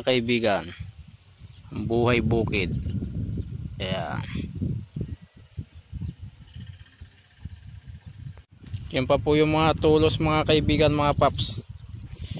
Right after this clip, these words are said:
Yung may tulis na yan.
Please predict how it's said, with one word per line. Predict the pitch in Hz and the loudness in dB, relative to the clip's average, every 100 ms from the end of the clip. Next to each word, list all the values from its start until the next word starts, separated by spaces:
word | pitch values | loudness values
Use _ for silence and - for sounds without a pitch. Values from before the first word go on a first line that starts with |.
| - - - - - - - - - - - - - - - - - - - - - - - - 117 | -10 -10 -8 -8 -6 -10 -12 -16 -20 -20 -20 -20 -20 -20 -20 -18 -18 -20 -20 -20 -20 -20 -20 -14 -6
Yung | 120 123 | -2 0
may | |
tulis | 127 135 131 127 | 0 0 0 -2
na | 135 127 | -2 0
yan. | 123 | 0